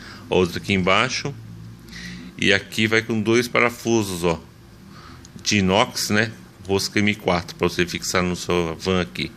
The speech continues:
de dentro pra fora, pra ninguém roubar o suporte. Aqui em cima vai parafuso de aço inox também, ó, quatro parafusos, conector banhado a ouro, ó, industrial. E é isso aí, ó, produto de alta qualidade.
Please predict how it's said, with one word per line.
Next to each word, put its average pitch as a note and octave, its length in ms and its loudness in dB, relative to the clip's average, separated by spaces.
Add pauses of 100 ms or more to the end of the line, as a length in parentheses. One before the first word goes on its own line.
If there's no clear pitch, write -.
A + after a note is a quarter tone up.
(360)
de F2+ 100 -2
dentro G#2 320 4
pra G#2 200 0
fora, G#2+ 320 4
pra A2+ 120 0
ninguém A2+ 220 4
roubar G#2+ 360 4
o F#2 220 4 (140)
suporte. - 840 -6 (800)
Aqui - 280 -2
em F#2+ 80 2
cima G2 260 0
vai F#2+ 100 4
parafuso F#2 420 0
de F#2+ 80 2
aço F2+ 240 2
inox F2+ 340 0
também, G2 300 2
ó, G#2+ 60 2
quatro F#2 280 -2
parafusos, A2+ 760 0 (340)
conector F#2+ 380 2
banhado F2+ 400 4
a E2+ 60 6
ouro, F#2 400 6
ó, D#2+ 220 -8
industrial. E2+ 720 0 (1160)
E F#2 60 2
é G2+ 80 6
isso A2 200 0
aí, A#2+ 120 6
ó, D#2+ 120 4 (220)
produto F2+ 380 -8
de F#2 60 0
alta G#2 220 4
qualidade. G#2+ 760 2